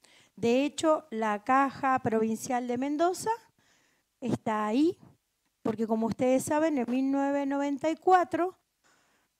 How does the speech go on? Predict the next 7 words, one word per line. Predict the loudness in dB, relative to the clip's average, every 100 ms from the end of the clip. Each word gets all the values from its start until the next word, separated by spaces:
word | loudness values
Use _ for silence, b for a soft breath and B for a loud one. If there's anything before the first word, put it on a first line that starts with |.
| _ -2
muchas | 0 0 -4 -4 -8 -4
provincias | 2 6 6 4 2 -2 0 2 2 0 -6
le | -4 -2 -2
cedieron | -4 -6 -4 -4 -2 0 0
a | 0 0
la | 0 0
nación | 0 -4 -2 2 2